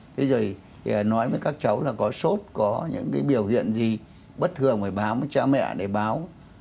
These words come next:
à, với y tế này, à, và tôi muốn nhấn mạnh rằng, à, tiêm chủng cho trẻ em cũng có những phản ứng không mong muốn như là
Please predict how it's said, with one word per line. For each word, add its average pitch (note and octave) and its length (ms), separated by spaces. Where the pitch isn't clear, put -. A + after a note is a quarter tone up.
à, A2 160
với A#2+ 200
y C#3+ 200
tế C#3 240
này, D#3+ 160
à, F#2+ 140
và F#2 240
tôi A#2+ 180
muốn C3+ 200
nhấn D3+ 200
mạnh C3 180
rằng, G#2 260
à, F#2+ 260
tiêm E3 220
chủng G2 280
cho B2 140
trẻ G2 200
em G2+ 260
cũng D#3+ 280
có B2 240
những C#3 320
phản G#2 260
ứng G2+ 260
không F3 340
mong D#3 160
muốn B2+ 240
như F3 300
là G#2 420